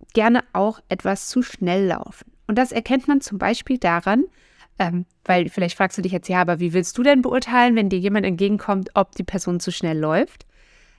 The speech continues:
Ähm, das kann ich natürlich nur teilweise beurteilen, aber man, und ich möchte es nicht davon abhängig machen, wie rot jemand im Gesicht ist, weil ich werde zum Beispiel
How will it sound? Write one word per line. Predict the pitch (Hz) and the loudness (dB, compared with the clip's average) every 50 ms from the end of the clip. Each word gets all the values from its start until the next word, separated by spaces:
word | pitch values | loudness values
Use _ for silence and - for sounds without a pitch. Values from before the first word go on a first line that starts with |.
| _ _ | _ _
Ähm, | - 180 175 175 - - _ _ | -6 -4 -4 -6 -8 -12 _ _
das | - 196 - - | -6 -6 -6 -6
kann | - - 220 226 | -2 0 2 2
ich | 226 220 | 2 2
natürlich | 220 208 - - 220 202 - - | 2 0 0 0 -2 -2 -2 -2
nur | 202 202 202 202 196 196 202 _ _ _ _ _ _ _ _ - | -2 0 0 0 0 -2 -4 _ _ _ _ _ _ _ _ -12
teilweise | - - 185 190 226 233 254 262 262 254 269 233 | -4 0 2 4 4 6 4 4 4 2 0 -4
beurteilen, | 233 - - 240 254 - - - 262 254 262 269 254 254 - _ _ _ - | -4 -2 -2 -2 -2 -2 -2 -2 0 2 2 4 2 0 -2 _ _ _ -4
aber | 190 196 208 220 247 | 0 0 2 4 4
man, | 233 226 226 220 214 214 220 - _ _ _ _ _ _ _ - | 4 4 4 2 2 0 -2 -4 _ _ _ _ _ _ _ 0
und | 233 226 | 2 2
ich | 226 208 | 4 4
möchte | 247 262 247 - 247 | 4 2 2 0 -2
es | 214 - | 0 2
nicht | 254 311 302 - | 2 2 4 2
davon | 311 - 285 247 | 0 2 2 2
abhängig | - 247 - 254 247 233 240 | 2 2 2 2 2 2 4
machen, | 240 240 226 - 226 220 - _ _ - | 2 2 2 2 -2 -2 -2 _ _ -8
wie | 202 202 233 | 0 2 2
rot | 240 - 220 233 254 - - | 2 4 4 2 2 2 2
jemand | 208 175 185 160 156 | 0 0 0 0 -2
im | 165 165 | -2 -2
Gesicht | 156 147 165 170 170 - - | -2 -4 -4 -6 -6 -4 -6
ist, | 170 - - | -6 -2 0
weil | 190 185 202 | 0 2 2
ich | 262 - - | 0 0 2
werde | 254 233 233 233 | 0 0 0 -2
zum | - - 208 | -2 0 0
Beispiel | 202 208 220 - - 214 220 | 2 0 0 -2 -4 -4 -4